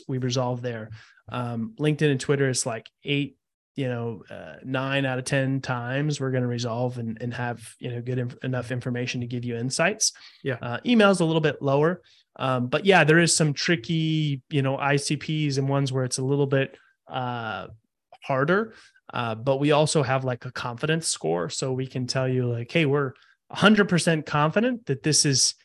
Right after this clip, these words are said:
Speaker 1: Darren and this is his personality and this is how you're gonna win with Darren." Um, or if, you know, you didn't have a, a big digital footprint, um, you know,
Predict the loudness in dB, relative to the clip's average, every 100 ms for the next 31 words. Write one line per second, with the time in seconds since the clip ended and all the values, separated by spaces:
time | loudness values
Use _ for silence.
0 | _ 4 6 8 6 0 -8 -6 -4 -2
1 | -2 -2 0 2 2 4 6 8 6 4
2 | 2 0 -2 -2 2 2 4 4 6 6
3 | 4 4 6 4 0 -12 _ _ _ -2
4 | 0 2 0 -2 2 4 2 0 -2 2
5 | 2 2 0 2 4 4 2 0 -2 -6
6 | -6 2 4 4 0 0 0 -2 -4 -8
7 | -6 -4 -6 -10 -20 -20 _ -4 0 2
8 | 2 0 -2 -2 0 -2